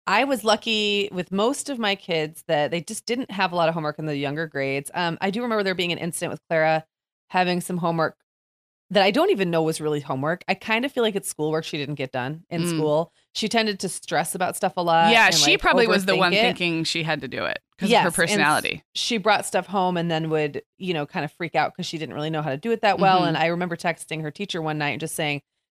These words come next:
Speaker 1: "Clara's in tears, like, I don't know what to do." And she's like, "Then stop."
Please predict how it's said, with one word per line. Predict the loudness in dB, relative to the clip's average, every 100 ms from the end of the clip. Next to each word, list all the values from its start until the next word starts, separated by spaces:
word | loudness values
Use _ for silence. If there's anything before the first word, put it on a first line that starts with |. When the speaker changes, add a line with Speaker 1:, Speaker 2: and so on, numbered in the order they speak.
| -4
Speaker 1:
"Clara's | 0 0
in | -2
tears, | -4 0 2 2 2
like, | -2 -2
I | -2
don't | 0 -2 -2
know | -2
what | -2
to | -4
do." | -4
And | -4
she's | -4
like, | -2 -4 _
"Then | -2 0
stop." | 2 2 0 -6